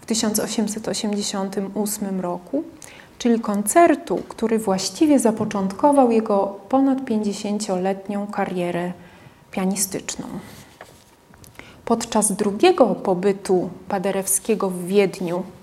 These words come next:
u Teodora Leszetyckiego w tysiąc osiemset osiemdziesiątym siódmym roku znajomość Paderewskiego z Jesipową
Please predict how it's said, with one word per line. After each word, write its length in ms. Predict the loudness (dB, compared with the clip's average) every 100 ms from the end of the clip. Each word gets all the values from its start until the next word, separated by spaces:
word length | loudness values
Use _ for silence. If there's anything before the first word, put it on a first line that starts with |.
| -20 -20 -20 -12
u 80 | -10
Teodora 480 | -4 -2 0 0 -2
Leszetyckiego 1120 | -2 -4 -10 -10 -8 -8 -6 -6 -6 -4 -2
w 100 | -2
tysiąc 340 | -6 -6 -6 -4
osiemset 540 | -4 -2 -4 -4 -6
osiemdziesiątym 840 | -6 -4 -4 -4 -6 -6 -4 -6
siódmym 580 | -6 0 0 2 0 -2
roku 480 | -4 -8 -8 -6 -6 -8 -18 -18 -18 -20 -20 -2
znajomość 800 | 2 4 6 4 4 2 -2 -10 -16 -20 -4
Paderewskiego 800 | 0 2 0 -2 -2 2 4 2
z 60 |
Jesipową 880 | 2 -2 -2 0 2 2 2 0 -2